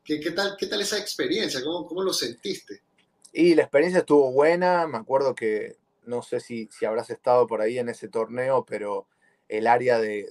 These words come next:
Speaker 2: de calentamiento donde está antes de que te llamen, siempre hay, pero muchísimos atletas, no tenés espacio para moverte prácticamente, y obviamente
Speaker 1: Ajá.
Speaker 2: están todos tus posibles rivales ahí, así que eso fue bastante intenso, me acuerdo,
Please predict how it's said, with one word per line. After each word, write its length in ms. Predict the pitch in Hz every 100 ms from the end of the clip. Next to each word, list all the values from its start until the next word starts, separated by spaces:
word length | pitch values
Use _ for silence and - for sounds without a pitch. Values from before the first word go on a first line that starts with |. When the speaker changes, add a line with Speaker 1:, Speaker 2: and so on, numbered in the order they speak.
| -
Speaker 2:
de 480 | 117 - - - -
calentamiento 640 | 107 110 107 110 123 123
donde 180 | 110 107
está 240 | 104 117
antes 180 | 117 117
de 100 | 107
que 120 | 107
te 40 | 110
llamen, 340 | 127 123 131
siempre 440 | - 117 120 110 113
hay, 160 | 120
pero 220 | 113 113
muchísimos 760 | 107 107 - - 143 - 120 110
atletas, 380 | 104 123 131 117
no 80 | 113
tenés 260 | 110 113 - _
espacio 480 | - _ 127 -
para 160 | 113 110
moverte 480 | 107 107 120 123 120
prácticamente, 720 | 117 110 113 113 131 151 170 - _ _
y 120 | - 117
obviamente 380 | 120 120 135
Speaker 1:
Ajá. 0 |
Speaker 2:
están 260 | 127 120 120
todos 280 | 127 117 -
tus 160 | 113 -
posibles 460 | 107 - 120 110
rivales 500 | 107 110 117 120 110
ahí, 340 | 107 113 107 95 _ _ _ _
así 240 | - -
que 140 | 110 110
eso 200 | 113 117
fue 140 | 120
bastante 400 | 110 - 120 113
intenso, 440 | 110 107 117 120 110
me 60 |
acuerdo, 460 | 101 110 117 123